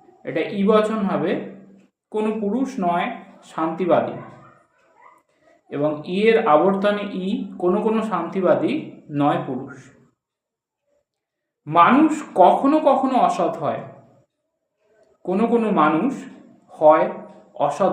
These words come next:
ব্যক্তি, আই বচন। এবং আই এর আবর্তন করলে হয়, কোনো কোনো অসৎ ব্যক্তি হয় মানুষ। কবিরাও ধনী হয়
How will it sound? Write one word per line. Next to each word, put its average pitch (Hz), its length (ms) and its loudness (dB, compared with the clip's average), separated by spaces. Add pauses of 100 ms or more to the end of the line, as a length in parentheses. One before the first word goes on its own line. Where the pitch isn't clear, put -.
ব্যক্তি, - 400 -12 (680)
আই 131 140 -2
বচন। 131 540 -10 (800)
এবং 147 260 -4
আই 147 280 2
এর 214 100 4
আবর্তন 190 500 0
করলে 165 240 -2
হয়, 143 260 -6 (420)
কোনো 233 260 0
কোনো 175 580 -4 (140)
অসৎ 208 420 -2
ব্যক্তি 151 640 -8 (300)
হয় 147 240 2
মানুষ। 120 460 -8 (3250)
কবিরাও 254 540 4
ধনী 180 280 -2
হয় - 420 -6